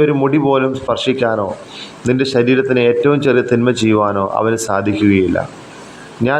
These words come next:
നിനക്ക് അമ്മയാണ്. ദയയുള്ളവളും നിന്റെ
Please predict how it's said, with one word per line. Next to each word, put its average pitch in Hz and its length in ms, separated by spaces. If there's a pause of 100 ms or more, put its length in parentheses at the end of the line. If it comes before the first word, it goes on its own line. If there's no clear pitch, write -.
നിനക്ക് 120 340 (180)
അമ്മയാണ്. 98 480 (680)
ദയയുള്ളവളും 135 680 (200)
നിന്റെ 120 200